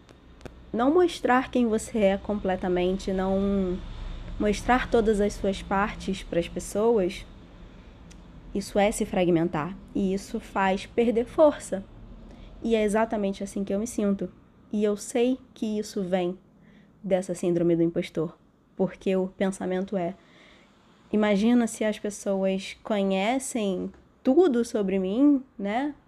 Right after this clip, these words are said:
Descobrem que eu tenho esses gostos, esses interesses, falo que sei fazer essas coisas, e depois elas descobrem que eu não sei nada. E se eu fracassar na frente delas?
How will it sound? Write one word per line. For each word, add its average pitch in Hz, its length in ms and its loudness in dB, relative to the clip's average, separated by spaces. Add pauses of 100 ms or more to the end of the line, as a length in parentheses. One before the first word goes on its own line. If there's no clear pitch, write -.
(800)
Descobrem 220 680 2
que 202 340 -2
eu 190 120 0
tenho 202 420 -2
esses 190 320 -6
gostos, 233 440 -4
esses 196 280 -4
interesses, 185 720 0 (500)
falo 247 460 4
que 247 100 -8
sei 226 300 -4
fazer 208 440 -2
essas 202 300 -6
coisas, 233 560 2 (540)
e 240 160 0
depois 233 320 4
elas 220 440 0 (360)
descobrem 214 640 0
que 202 580 -4 (100)
eu 220 140 0
não 196 140 0
sei 185 260 -2
nada. 180 420 -2 (280)
E 311 100 4
se 320 120 0
eu 269 80 6
fracassar 196 680 -4
na 180 80 0
frente 180 340 -4
delas? 175 580 -2